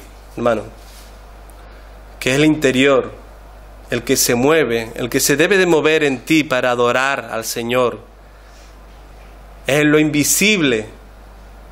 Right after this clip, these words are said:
No te hace falta lo visible para adorar a Dios. Desde el interior tú tienes que buscar, tú te tienes que disponer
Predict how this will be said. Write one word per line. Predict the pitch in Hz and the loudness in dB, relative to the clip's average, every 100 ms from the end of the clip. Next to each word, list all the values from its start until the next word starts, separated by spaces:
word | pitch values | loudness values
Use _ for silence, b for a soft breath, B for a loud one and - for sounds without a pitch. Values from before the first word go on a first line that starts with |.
| - | -4
No | 135 143 | 0 2
te | |
hace | 143 131 | 0 0
falta | - 147 151 | -2 0 2
lo | 147 139 | 2 2
visible | 135 - 185 208 170 123 110 | 0 0 0 0 0 -2 -2
para | 120 113 | -2 -2
adorar | 110 113 123 | -2 0 0
a | 131 | 0
Dios. | 127 143 139 - - - - - - - - - | 0 0 0 -6 -20 -20 -20 -20 -20 -20 -8 -2
Desde | 123 | 0
el | 135 | 2
interior | 135 131 135 127 143 165 | 0 0 0 2 2 2
tú | 160 | -2
tienes | 131 143 147 | -2 -2 -2
que | - | -2
buscar, | 139 135 - 151 151 135 B | -4 -4 -4 -2 -2 -4 B
tú | - | -4
te | 135 139 | -2 0
tienes | 139 135 | 0 -2
que | 135 | -2
disponer | 131 123 - 131 135 180 170 - | -2 -4 -2 0 2 0 -2 -8